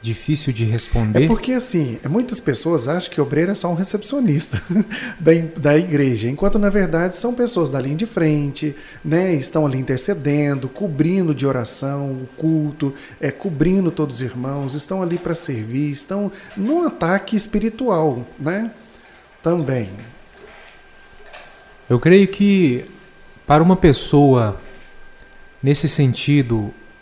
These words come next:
Speaker 1: é, do diaconato, da questão de ser um obreiro,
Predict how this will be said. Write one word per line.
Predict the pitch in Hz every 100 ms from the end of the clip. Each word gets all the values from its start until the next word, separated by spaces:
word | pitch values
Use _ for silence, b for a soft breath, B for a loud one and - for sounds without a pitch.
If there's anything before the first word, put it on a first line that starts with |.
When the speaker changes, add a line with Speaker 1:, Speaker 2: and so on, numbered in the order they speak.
| - -
Speaker 1:
é, | 117 110 107 104 104 117 - - - - - -
do | 127 123
diaconato, | 113 143 - 127 110 131 151 143 - 127 117 107 107
da | 113 117
questão | 127 - 127
de | 117
ser | 117 - 127 123
um | 117 113
obreiro, | 104 117 139 135 107